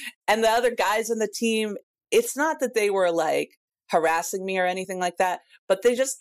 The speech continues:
were not friendly. They didn't, they didn't really talk to me. They certainly didn't wanna pass me the ball. Um, it was just, like, a coldness there.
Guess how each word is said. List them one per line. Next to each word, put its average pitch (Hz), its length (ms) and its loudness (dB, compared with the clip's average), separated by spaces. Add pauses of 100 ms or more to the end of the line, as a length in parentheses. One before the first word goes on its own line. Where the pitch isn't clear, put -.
were 180 120 2
not 202 220 -2
friendly. 160 500 -2
They 170 100 2
didn't, 175 300 -2
they 180 100 2
didn't 196 160 -2
really 160 140 2
talk 165 280 -4
to 185 100 -10
me. 170 240 -2 (180)
They 190 120 2
certainly 214 300 2
didn't 180 180 0
wanna 151 160 0
pass 151 280 -4
me 156 80 -4
the 139 80 -6
ball. 139 380 0 (460)
Um, 165 340 2 (260)
it 214 140 4
was 226 140 0
just, 254 160 -2
like, 190 160 0
a - 40 -8
coldness 156 920 -2 (420)
there. 165 460 2